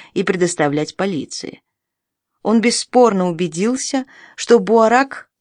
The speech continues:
действительно снял здесь номер на указанную им ночь. Еще памятуя о визите Лефаржа, сотрудник службы размещения без труда вспомнил о звонке Буарака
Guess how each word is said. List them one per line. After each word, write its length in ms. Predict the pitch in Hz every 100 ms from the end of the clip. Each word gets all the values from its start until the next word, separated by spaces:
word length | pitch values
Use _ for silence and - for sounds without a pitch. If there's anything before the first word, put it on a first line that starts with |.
| _
действительно 1000 | 156 156 175 - 139 135 185 - 233 233
снял 340 | - 226 220
здесь 380 | 202 190 214 -
номер 440 | 165 170 175 175 - -
на 160 | 180
указанную 640 | 170 156 143 160 190 196 202
им 300 | - 185 165
ночь. 400 | 135 135 - - _ _ _ _ _ _ _ _ _ _ _ _ -
Еще 480 | 170 226 - 294
памятуя 840 | 285 - 294 285 214 175 170 170 165
о 40 |
визите 480 | 170 202 190 226 185
Лефаржа, 760 | 165 170 - 285 254 - - - _ _ _ - -
сотрудник 520 | 226 226 294 269 254
службы 400 | - 254 220 220
размещения 840 | 208 208 214 - 269 277 254 233 -
без 280 | 175 233 240
труда 360 | - 208 180 240
вспомнил 640 | - - 196 226 226 208
о 120 | - 196
звонке 500 | 185 190 185 202 202
Буарака 800 | 180 190 185 170 135 - -